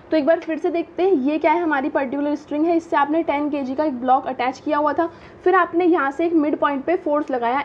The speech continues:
एफ। जब आप वहाँ पे force लगाओगे एफ तो वो थोड़ी सी tilt हो जाती है, तो vertical के साथ में वो angle बना लेती है फ़ोर्टी फ़ाइव degree का। तो अब आपको ये value बतानी है एफ की।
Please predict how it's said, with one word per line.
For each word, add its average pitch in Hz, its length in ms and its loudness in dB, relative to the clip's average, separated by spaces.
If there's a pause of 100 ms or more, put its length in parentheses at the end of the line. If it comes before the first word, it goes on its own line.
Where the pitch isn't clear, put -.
एफ। 185 240 -4 (280)
जब 320 120 4
आप 370 100 4
वहाँ 330 180 2
पे 370 120 -2
force 339 380 2
लगाओगे 262 420 2
एफ 285 280 -4
तो 359 60 0
वो 359 80 2
थोड़ी 311 220 2
सी 359 180 0
tilt 339 320 4
हो 285 60 0
जाती 202 300 -2
है, 180 120 -8 (240)
तो 330 100 4
vertical 302 500 2
के 370 100 2
साथ 294 260 0
में 302 160 0
वो 320 160 2
angle 285 320 0
बना 277 200 0
लेती 247 260 0
है 330 220 0
फ़ोर्टी 277 340 0
फ़ाइव 262 380 0
degree 208 240 0
का। 180 140 0
तो - 120 -2
अब 294 200 2
आपको 294 280 0
ये 330 140 2
value 262 280 -2
बतानी 240 360 -4
है 262 120 -8
एफ 214 240 -4
की। - 100 -12